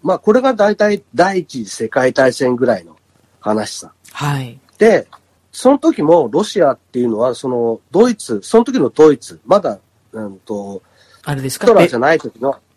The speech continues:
Speaker 2: ああ、ヒトラーじゃない。
Speaker 1: ヒトラーじゃない時のドイツと戦ってて、
Speaker 2: はい。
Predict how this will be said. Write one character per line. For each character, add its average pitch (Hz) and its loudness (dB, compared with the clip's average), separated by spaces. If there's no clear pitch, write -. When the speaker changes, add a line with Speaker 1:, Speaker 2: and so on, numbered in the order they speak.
Speaker 2:
あ 131 -2
あ、 117 -10
ヒ - -18
ト 156 -4
ラ 180 -2
ー - 2
じ - 2
ゃ 240 2
な 214 2
い。 185 -4
Speaker 1:
ヒ - -
ト - -
ラ - -6
ー - -8
じ 156 -6
ゃ 160 -4
な 214 -4
い 220 -8
時 202 -10
の 202 -6
ド 208 -4
イ 196 -6
ツ 151 -6
と 240 -4
戦 165 -8
っ 143 -2
て - -6
て、 143 0
Speaker 2:
は 139 -8
い。 104 -16